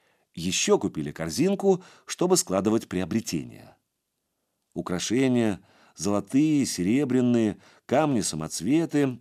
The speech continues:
обереги, даже диковинные павлиньи перья. Все это продавалось на двух длинных рядах, располагавшихся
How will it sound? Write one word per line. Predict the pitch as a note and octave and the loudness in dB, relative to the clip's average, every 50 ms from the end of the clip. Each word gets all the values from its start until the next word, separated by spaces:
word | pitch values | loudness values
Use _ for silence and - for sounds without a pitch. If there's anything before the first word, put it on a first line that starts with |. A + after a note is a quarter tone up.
| - _ | -6 _
обереги, | A2+ A2+ G2 G2+ F#2 F2+ G#2+ C3 D3 D3 A#2+ A#2+ B2+ B2 A#2+ - - - - _ _ _ _ _ | -2 0 2 2 2 2 4 4 4 4 4 4 4 4 2 0 -8 -20 -20 _ _ _ _ _
даже | C#3 C#3 C#3+ C#3+ B2 D3 | 0 2 2 2 2 0
диковинные | B2 G#2 A2 G2 - - C#3 D3 C#3+ C3+ C3+ C3+ C3 C3 B2+ B2+ | 0 0 -2 -2 0 0 0 2 2 0 0 0 2 2 2 0
павлиньи | - - G2 E2 E2+ F#2 G#2+ A2 G#2+ G#2+ G2+ | 0 -2 -2 -2 0 0 0 0 0 0 -2
перья. | - - A#2+ A#2+ A#2+ A2 F#2 E2 D#2 D2+ C#2 - - _ _ _ _ _ _ _ _ _ _ _ | 0 2 4 6 6 4 2 0 -4 -8 -10 -12 -16 _ _ _ _ _ _ _ _ _ _ _
Все | - - - E3 F#3 | -10 -2 2 2 4
это | G#3+ F#3 D#3 - D#3 | 4 4 2 0 -2
продавалось | - - F#2+ D2+ E2 E2 G2+ D3 E3 D#3+ D3 - - - - _ - | -2 -2 -2 -2 -2 -2 0 0 2 2 0 0 -2 -4 -8 _ -6
на | G2 G2 G2+ F#2 | -2 -2 -2 -2
двух | D#2 A#2 D#3+ G#3 E3+ C#3 | -2 -2 0 0 -2 -2
длинных | D#2+ F#2 G2 B2 D#3+ D#3 D3+ D3+ - - | -2 -2 0 0 0 0 0 -2 -2 -2
рядах, | C#3+ E3 C#3+ G2 G2 F2 D#2+ C#2 - - - _ _ - - - - | -2 -2 0 0 -2 -2 -2 -6 -10 -14 -20 _ _ -20 -20 -6 -2
располагавшихся | A2 A2+ G#2 - - F2 F2 E2+ F2+ A2+ E3 F#3 F3 - E3 - - - D#3 D3 C#3 | 0 0 0 -2 -4 -4 -4 -2 0 2 0 0 0 -4 -8 -8 -2 0 0 0 -2